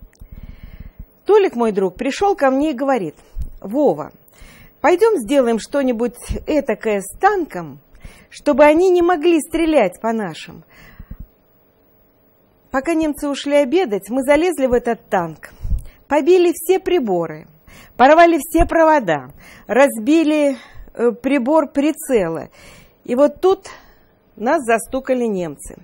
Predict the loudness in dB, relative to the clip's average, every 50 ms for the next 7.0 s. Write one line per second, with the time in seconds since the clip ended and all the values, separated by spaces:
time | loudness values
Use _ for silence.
0 | _ -20 -20 -20 -20 -16 -6 -2 0 2 2 2 2 0 0 -2 -2 -2 -2 0
1 | 0 -2 -2 -2 -6 -6 -2 -2 -2 -2 -4 -4 0 2 2 2 2 0 -2 -2
2 | -2 -2 -2 -4 -4 -2 -4 -2 -2 -2 -2 -2 -4 _ _ -20 -20 -20 -18 -16
3 | -16 -14 -4 0 4 4 4 4 2 -4 -8 -6 -2 0 0 2 2 0 -2 -6
4 | -10 -4 -2 -2 0 -2 -4 -6 -8 -16 _ -20 -20 -20 _ _ -16 -14 -12 -2
5 | 0 2 2 4 2 2 2 0 0 -2 -6 -6 -4 -4 -4 -4 -2 -2 -2 -2
6 | 0 -2 -6 -8 -8 -10 -8 -6 -6 -6 -6 -6 -8 -10 -14 -18 -20 _ -20 -20